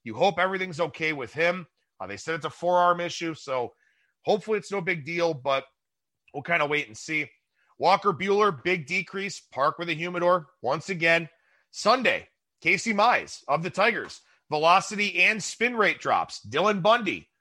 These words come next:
same thing. Angel Stadium in play once again. So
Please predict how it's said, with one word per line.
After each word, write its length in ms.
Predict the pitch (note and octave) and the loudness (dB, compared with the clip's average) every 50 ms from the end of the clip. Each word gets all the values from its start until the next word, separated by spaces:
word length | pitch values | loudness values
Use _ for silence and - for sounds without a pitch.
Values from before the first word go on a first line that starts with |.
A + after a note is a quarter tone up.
| _ _ _ | _ _ _
same 480 | - - - - - D3 E3 F#3 G3 | -18 -16 -12 -4 0 2 2 2 0
thing. 400 | D3+ - G#3 A3 G#3+ D#3+ F#2 - _ _ _ _ - | -2 -2 0 0 0 0 -2 -6 _ _ _ _ -4
Angel 280 | C3 D#3 F3 E3+ G3+ | -2 -2 0 0 -2
Stadium 540 | F3+ - - - G3 A3+ G#3 F3+ B2+ G2+ - - _ _ _ _ _ _ _ _ _ | -4 -4 -2 0 0 2 2 0 0 -2 -4 -10 _ _ _ _ _ _ _ _ _
in 260 | - E3 F3+ G3+ G3+ | 0 2 2 2 0
play 300 | - - - F#3+ G3 G#3 | -4 -2 2 2 4 4
once 300 | F#3+ E3+ E3+ F#3 F#3+ - | 4 4 2 0 0 -2
again. 360 | G3+ F#3+ E3 F3 F#3 C#3+ - - _ _ _ _ _ _ _ _ _ _ _ | -6 -4 -2 0 0 -2 -2 -6 _ _ _ _ _ _ _ _ _ _ _
So 360 | - - G#3 G#3 G3 E3+ - | -4 2 4 4 4 4 0